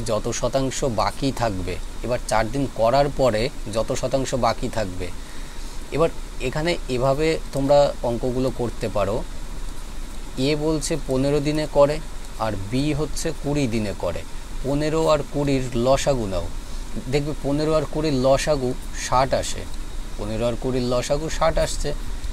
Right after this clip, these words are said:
এবার ষাটকে যদি পনেরো দিয়ে আমরা ভাগ করি চার, ষাটকে যদি কুড়ি দিয়ে ভাগ করি তিন, তাহলে এই যে, যে চার আর তিন, এগুলো কি আসলো? এটা আসলো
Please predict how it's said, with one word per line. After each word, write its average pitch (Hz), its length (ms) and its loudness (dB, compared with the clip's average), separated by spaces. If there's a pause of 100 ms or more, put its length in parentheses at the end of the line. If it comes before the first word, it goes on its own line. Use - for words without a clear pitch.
(320)
এবার 160 180 2 (380)
ষাটকে 127 420 0
যদি 165 140 0 (100)
পনেরো 139 320 2
দিয়ে 151 160 2
আমরা 151 120 2 (120)
ভাগ 120 120 0 (140)
করি 113 180 0 (180)
চার, 110 240 4 (440)
ষাটকে - 360 -2
যদি 117 140 0 (100)
কুড়ি 120 280 0
দিয়ে 139 120 2
ভাগ 117 200 0 (120)
করি 107 160 -2 (180)
তিন, 131 160 2 (520)
তাহলে 123 240 2 (300)
এই 147 100 0
যে, 165 140 0
যে 165 60 0 (180)
চার 135 240 4 (100)
আর 151 80 0 (180)
তিন, 123 240 2 (760)
এগুলো 147 240 0 (140)
কি 170 100 2 (160)
আসলো? - 240 -2 (260)
এটা 147 220 4 (140)
আসলো 123 340 0